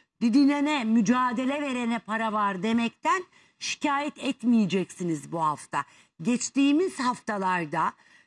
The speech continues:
üzerinde düşündüğünüz, mücadele ettiğiniz, çalıştığınız, didindiğiniz, uğraştığınız her işin sonucunu alabilmek konusunda huzurlu olacaksınız. Ayrıca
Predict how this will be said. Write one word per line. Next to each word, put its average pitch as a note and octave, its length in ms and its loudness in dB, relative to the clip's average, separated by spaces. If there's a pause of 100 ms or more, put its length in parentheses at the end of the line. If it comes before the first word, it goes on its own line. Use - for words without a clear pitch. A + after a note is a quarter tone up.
(140)
üzerinde C4 720 4
düşündüğünüz, C4 1000 4
mücadele G3 800 0
ettiğiniz, C4 800 2
çalıştığınız, G#3 840 0
didindiğiniz, B3+ 800 4 (500)
uğraştığınız D#4 920 2 (180)
her G#4+ 400 -4
işin A3 500 0 (440)
sonucunu C4 920 2 (360)
alabilmek G#3+ 1000 0
konusunda G3 840 -4
huzurlu F#3 480 0
olacaksınız. D#3 800 -4 (360)
Ayrıca C4+ 540 0